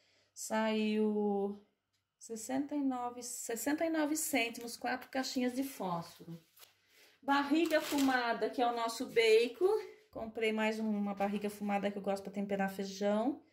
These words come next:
Três euros e oitenta e cinco. Bife de frango.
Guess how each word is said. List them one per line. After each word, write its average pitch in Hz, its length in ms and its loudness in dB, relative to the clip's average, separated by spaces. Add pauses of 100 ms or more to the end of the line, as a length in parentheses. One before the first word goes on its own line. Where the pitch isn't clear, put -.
(460)
Três 254 360 4
euros 240 380 4
e 226 60 2
oitenta 220 480 2
e 208 80 2
cinco. 214 800 -2 (1300)
Bife 311 460 2
de 285 140 -2
frango. 220 840 2